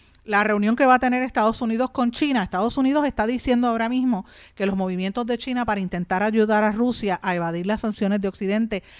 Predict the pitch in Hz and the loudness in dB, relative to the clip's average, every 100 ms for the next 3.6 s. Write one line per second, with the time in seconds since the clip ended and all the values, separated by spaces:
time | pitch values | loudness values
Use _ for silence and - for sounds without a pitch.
0 | - - 175 247 339 247 196 196 190 185 | -20 -4 2 2 4 0 0 -4 -4 -6
1 | 180 175 190 214 247 - - - - - | -8 -8 -8 -6 -8 -10 -18 -20 -20 -12
2 | 190 208 196 247 220 208 254 262 233 208 | -8 -2 -2 0 0 2 0 -2 0 -2
3 | 254 208 190 196 233 220 | 0 0 2 2 2 0